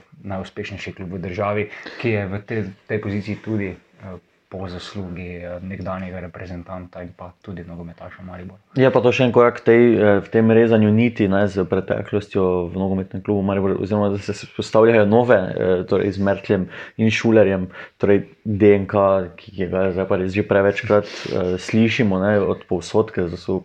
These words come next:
Speaker 2: po Šulerju so pa res začeli ti to vsi uporabljati. Ehm, pač torej mariborski ostaja, ehm, prihaja nekdo, ki pozna klub, eh, je prišel, no, in, eh, odha-, odšli pa so, em, tisti, ki so pa prejšnjo zgodbo nekako postavili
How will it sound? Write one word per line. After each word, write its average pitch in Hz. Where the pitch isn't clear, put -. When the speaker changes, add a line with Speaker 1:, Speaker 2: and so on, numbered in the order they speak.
Speaker 2:
po 104
Šulerju 107
so 92
pa 92
res 101
začeli 104
ti 101
to 101
vsi -
uporabljati. 104
Ehm, 95
pač 110
torej 113
mariborski 113
ostaja, 120
ehm, 95
prihaja 104
nekdo, 101
ki -
pozna 110
klub, 117
eh, 92
je 98
prišel, 107
no, 98
in, 95
eh, 98
odha-, -
odšli 113
pa 110
so, 104
em, 92
tisti, 101
ki 98
so -
pa -
prejšnjo 95
zgodbo 92
nekako -
postavili 95